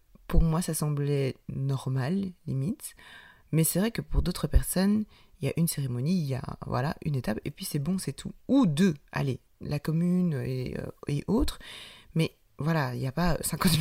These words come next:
mille étapes. Et c'est vrai que j'ai fait un mariage, euh, coutumier, donc la dot, un mariage traditionnel, euh, une cérémonie laïque, et puis, euh, bah, le mariage civil, tout simplement.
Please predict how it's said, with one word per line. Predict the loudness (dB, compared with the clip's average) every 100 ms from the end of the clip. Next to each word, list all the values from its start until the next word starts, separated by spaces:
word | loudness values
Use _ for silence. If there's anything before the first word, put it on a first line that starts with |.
| 4
mille | 4
étapes. | 2 -4 -10 -12 -16 -16 -14 -16 -4
Et | 0
c'est | 4
vrai | 6 4
que | 2 2 2 0 -4 -20 _ _ _ _ _ -8 -4
j'ai | -2
fait | -2 0
un | 0 -2 -2 -4 -6 -8
mariage, | -2 2 2 2 2 2 0 -2 -8 -10
euh, | -8 -8 -6
coutumier, | -4 -2 0 0 0 0
donc | 0 -2 -4
la | -6
dot, | -4 -4 -4
un | -6
mariage | -6 -6 -6
traditionnel, | -4 -6 -2 -2 -2 -2 -2 -2 -4 -10 -18 -18 -16 -4
euh, | -2 -2 -4 -6 -10 -4
une | -2 0 -2 -2 -4 -4
cérémonie | -2 0 0 0
laïque, | -2 -2 -4 -4 0
et | 0
puis, | 0 0 0 0 -2
euh, | -4 -2 -4 -6 -8 -10
bah, | -4 -2
le | 0
mariage | 0 0 -2
civil, | -4 -6
tout | -6 -6
simplement. | -6 -4 -6